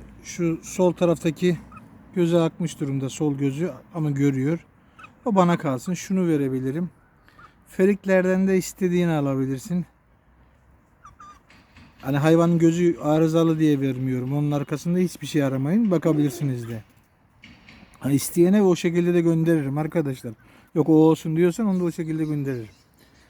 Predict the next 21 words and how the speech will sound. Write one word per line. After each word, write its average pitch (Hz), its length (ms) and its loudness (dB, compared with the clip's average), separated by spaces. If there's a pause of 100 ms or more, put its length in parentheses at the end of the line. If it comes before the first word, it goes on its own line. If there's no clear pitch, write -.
(640)
Kümesine 196 500 4
kan 196 280 0
katmak 175 420 -2
isteyen, 143 460 -2 (140)
kümesine 170 680 0 (1400)
yeni 170 280 4
bir 170 220 2
ırk 170 220 0
katmak 156 400 -6
isteyen 151 540 0 (1300)
ya 156 120 0
da 165 120 4
bunların 180 440 2
üzerine 175 460 2
yeni 175 260 2
bir 175 60 0
kümes 175 360 -2
kurmak 165 400 -4
isteyen 147 500 -2 (760)
ferikleri 165 500 2
görüyorsunuz. 165 680 0